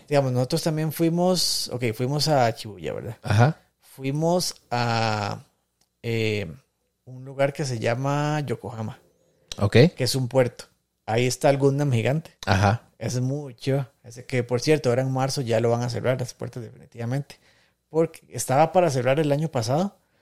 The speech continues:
Speaker 2: Ok.
Speaker 1: pero como fue la pandemia, extendieron una, un año más.
Speaker 2: Era solo como exhibición temporal.
Speaker 1: Era una exhibición de diez años.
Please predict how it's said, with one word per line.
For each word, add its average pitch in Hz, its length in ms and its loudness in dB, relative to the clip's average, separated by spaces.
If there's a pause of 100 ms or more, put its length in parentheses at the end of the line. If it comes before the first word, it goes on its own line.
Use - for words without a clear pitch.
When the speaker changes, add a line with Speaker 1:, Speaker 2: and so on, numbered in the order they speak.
(120)
Speaker 2:
Ok. 104 120 -4
Speaker 1:
pero 147 200 8
como 143 160 2
fue 127 140 2
la 147 100 4
pandemia, 147 400 0
extendieron 120 500 -4
una, 127 220 -2
un 123 180 -4
año 120 180 -2
más. - 360 -6
Speaker 2:
Era 120 200 6
solo 135 220 8
como 117 200 6
exhibición 104 460 4
temporal. 113 480 6
Speaker 1:
Era 139 120 2
una 156 100 2
exhibición 131 380 -2
de 135 80 2
diez 120 200 0
años. 113 360 -6